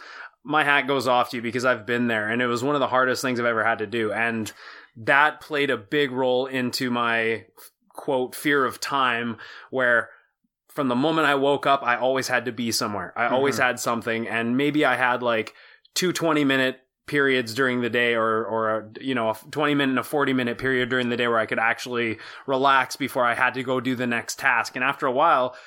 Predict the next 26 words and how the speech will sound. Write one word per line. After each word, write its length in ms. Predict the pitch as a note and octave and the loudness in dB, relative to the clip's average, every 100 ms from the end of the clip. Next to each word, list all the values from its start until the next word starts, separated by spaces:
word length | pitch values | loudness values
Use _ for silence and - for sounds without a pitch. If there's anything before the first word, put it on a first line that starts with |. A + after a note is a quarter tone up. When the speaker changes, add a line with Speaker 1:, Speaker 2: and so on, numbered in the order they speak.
| - - | -20 -8
Speaker 1:
you're 140 | C3+ | -2
so 500 | C3+ - E3+ E3+ D3 | 0 2 4 4 2
used 480 | C3 B2+ D3+ E3+ - | -2 -2 0 0 0
to 100 | D3 | -2
waiting 460 | B2+ C#3 D3+ D#3+ D3 | 0 2 2 2 0
for 120 | C#3+ | -2
the 120 | A#2 | -4
time 340 | A2+ C3 C3 C3 | -2 0 0 0
to 60 | |
go 180 | B2 A2+ | -2 -2
down 380 | A#2+ D3 C#3 A#2+ | 0 2 2 0
that 100 | A2+ | -2
you 160 | B2 | 0
almost 380 | B2 C3 A#2+ - | 0 0 -2 -4
fear 420 | - D3+ D3 C#3+ | -6 -2 0 0
the 100 | B2 | -2
fact 380 | A2 C#3 B2 A#2 | -4 0 0 0
that 300 | B2+ A2+ G2+ - - - - _ | -2 -4 -6 -16 -20 -20 -20 _
you 160 | B2 C3 | -4 0
don't 240 | C3+ C#3 | 2 2
have 220 | C3 C#3 | 2 2
any 220 | C3 C#3 C3 | 2 0 -2
free 260 | C#3 C3 | -2 -4
time 280 | B2 A#2+ A#2 | 0 0 0
to 60 | A2 | -2
yourself. 500 | G#2 - B2+ E2+ | -2 -2 -4 -4